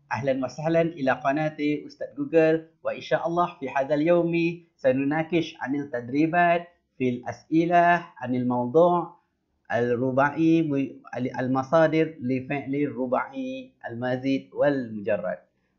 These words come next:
Baik, selamat datang ke channel Ustaz Google. Hari ini kita akan membicarakan berkenaan dengan latihan untuk bab al-masadir, eh, lil fi'li mujarrad wal mazid.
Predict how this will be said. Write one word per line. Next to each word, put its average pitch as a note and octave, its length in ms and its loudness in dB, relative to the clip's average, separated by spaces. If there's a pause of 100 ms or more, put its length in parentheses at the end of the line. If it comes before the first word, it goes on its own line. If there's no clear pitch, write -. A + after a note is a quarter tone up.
(120)
Baik, A2+ 320 -4 (160)
selamat A#2+ 400 -6
datang D#3 240 -2
ke C3+ 80 -6
channel D3+ 400 -4
Ustaz - 240 -8
Google. F3 560 -4 (160)
Hari C3 320 -2
ini D3 400 -2
kita - 400 -10
akan A#2+ 480 -6
membicarakan A2+ 880 -6 (240)
berkenaan C#3+ 560 -4
dengan C#3+ 320 -4
latihan C#3 880 -2
untuk A#2+ 560 -4 (240)
bab D3 640 0 (580)
al-masadir, D3 1300 0
eh, A#2+ 160 -4
lil A#2 320 -4
fi'li C#3+ 720 -2
mujarrad B2+ 560 0
wal B2 320 -2
mazid. A2 480 -4